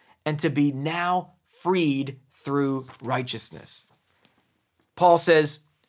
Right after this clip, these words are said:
"What then? Should we sin because we're not under the Jewish law but under grace? By no means. Do you not know that if you present yourselves to anyone as obedient slaves,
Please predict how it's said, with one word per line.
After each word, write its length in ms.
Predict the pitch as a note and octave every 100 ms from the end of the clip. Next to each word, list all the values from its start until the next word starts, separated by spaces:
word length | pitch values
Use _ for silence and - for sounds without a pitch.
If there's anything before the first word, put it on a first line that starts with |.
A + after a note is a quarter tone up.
| _
"What 280 | - G#3 C4+
then? 380 | B3 E3 - A#2+ - _ _ _ _ - - -
Should 340 | - - A#3 F#3
we 120 | F#3
sin 500 | - - F3+ A#3 C4+
because 380 | F#3+ C3 D#3 C#3+
we're 80 | D#3+
not 260 | D#3+ D#3+
under 240 | D3+ E3+ E3
the 120 | D3
Jewish 400 | B2+ F3 E3 D#3+
law 320 | C#3 D3 G3+
but 200 | D#3+ D#3+
under 220 | D#3+ D3
grace? 640 | A#2+ C3 C#3 F#3+ A#3+ - - _ _ _ _ _
By 180 | - A3
no 200 | A3+ B3+
means. 680 | B3 A#3+ C4 G#3 C#3 - - _ _ _ _ _ _ _
Do 200 | - A3
you 160 | A#3+ A#3+
not 360 | A3 G#3+ G3 E3
know 380 | E3 F#3 D3 D#3+
that 200 | D#3 -
if 240 | G#3 A#3 F#3+
you 100 | A3+
present 540 | F#3 D#3+ C3 F3+ G3
yourselves 520 | F3+ - F3 E3 D#3
to 280 | - - -
anyone 540 | G#3+ B3 D#3 C3 D3 -
as 160 | D3
obedient 520 | D#3+ D3 D#3+ E3 D#3 D3
slaves, 880 | - D#3+ F3+ B2+ A#2+ D#3 D#3 -